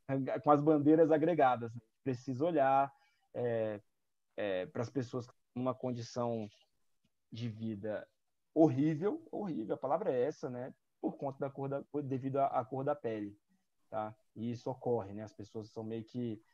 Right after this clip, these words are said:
destinadas a isso nesse país. Nasceu preto, você já vai nascer com uma série de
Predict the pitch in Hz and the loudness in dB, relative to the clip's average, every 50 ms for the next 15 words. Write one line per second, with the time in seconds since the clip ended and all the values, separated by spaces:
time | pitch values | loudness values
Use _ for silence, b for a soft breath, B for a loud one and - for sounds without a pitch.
0 | _ _ _ - 135 123 117 - - 156 139 135 127 127 131 131 127 120 127 127 | _ _ _ -6 -6 -6 -4 -2 -2 -2 0 0 0 0 0 -2 -2 -2 -2 -2
1 | 120 120 120 117 - 135 127 123 117 - - - 127 117 110 107 101 - - _ | -2 -2 -4 -8 -8 -8 -8 -8 -8 -6 -2 0 0 0 0 -4 -8 -12 -18 _
2 | _ _ _ _ _ _ _ _ - 135 117 113 - 135 135 120 120 - 135 135 | _ _ _ _ _ _ _ _ -10 -8 -8 -6 -4 -4 -4 -4 -2 -2 0 2
3 | 139 147 151 143 143 143 135 147 139 127 127 127 131 120 - - 135 - - 135 | 2 0 -2 -4 -10 -10 -8 -6 -4 -4 -2 -2 -4 -6 -6 -8 -10 -6 -6 -6
4 | 135 123 - - 135 139 135 127 131 139 143 147 143 | -6 -6 -6 -6 -6 -4 -4 -4 -4 -4 -4 -4 -4